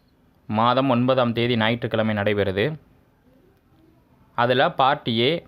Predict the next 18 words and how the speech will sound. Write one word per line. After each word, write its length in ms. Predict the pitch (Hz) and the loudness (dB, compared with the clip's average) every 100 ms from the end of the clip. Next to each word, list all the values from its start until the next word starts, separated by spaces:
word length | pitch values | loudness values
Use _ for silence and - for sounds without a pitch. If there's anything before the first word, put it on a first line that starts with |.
| - | -2
பார்ட் 380 | 123 131 - 110 | -2 -2 -4 -4
பி, 280 | 113 - - | -4 -4 -4
அதாவது 340 | 107 117 123 | 0 0 0
பகுதி 360 | 120 117 135 120 | 0 0 0 0
ஒண்ணு, 340 | 117 135 190 170 | 0 0 -4 -4
பகுதி 340 | 123 123 117 | -2 0 2
இரண்டுன்னு 360 | 117 117 123 147 | 2 0 0 0
ரெண்டு 240 | 123 123 | 0 -2
பகுதியா 340 | 120 117 120 113 | -2 -2 -2 -2
பிரிக்கிறாங்க. 640 | 110 107 98 95 107 180 - _ _ - _ _ _ _ | -4 -4 -2 -2 -4 -8 -12 _ _ -20 _ _ _ _
பகுதி 360 | 131 165 185 151 | 0 2 0 0
ஒண்ணு 300 | 127 165 151 | 0 0 0
வந்து 200 | 131 127 | 0 0
பாத்தீங்கன்னா 460 | 120 117 104 123 | -2 -2 -2 -2
தமிழ், 380 | 117 104 117 185 - - | 0 0 -2 -4 -10 -8
மொத்தம் 280 | 113 110 131 | -6 -2 0
எண்பது 420 | 113 117 143 113 | 2 2 0 0
கேள்விகள். 580 | 110 113 110 101 139 | -2 -2 -2 -2 -2